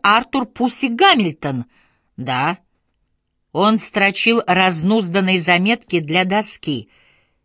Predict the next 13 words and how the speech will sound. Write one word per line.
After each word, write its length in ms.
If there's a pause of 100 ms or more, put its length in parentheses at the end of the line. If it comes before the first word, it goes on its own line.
(100)
и 120
подписывался 960
этим 320
именем. 540 (300)
"Ага!" 680 (640)
воскликнула 640
Софи 420
и 160
торжествующе 920
добавила: 640 (1500)
"Так 240
вот, 240
взгляни". 640